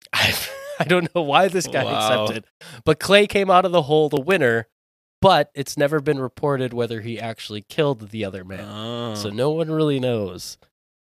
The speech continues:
Speaker 1: At this point, he's only got whatever he killed in the war under his belt and that one Union soldier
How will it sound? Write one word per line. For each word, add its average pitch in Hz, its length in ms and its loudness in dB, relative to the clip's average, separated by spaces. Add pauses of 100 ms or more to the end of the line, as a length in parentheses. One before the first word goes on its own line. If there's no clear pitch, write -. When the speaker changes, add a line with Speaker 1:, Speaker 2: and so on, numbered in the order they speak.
(380)
Speaker 1:
At 139 160 0
this 175 160 2
point, 180 320 2
he's 143 160 -4
only 139 240 0
got 131 200 6
whatever 135 360 0
he 135 80 -2
killed 160 320 -4
in 143 80 -6
the 127 80 -4
war 160 320 -4
under 170 200 -6
his 165 120 -8
belt 165 400 -6
and 139 240 -2
that 123 180 0
one 147 200 -6
Union 131 300 -8
soldier 107 580 -10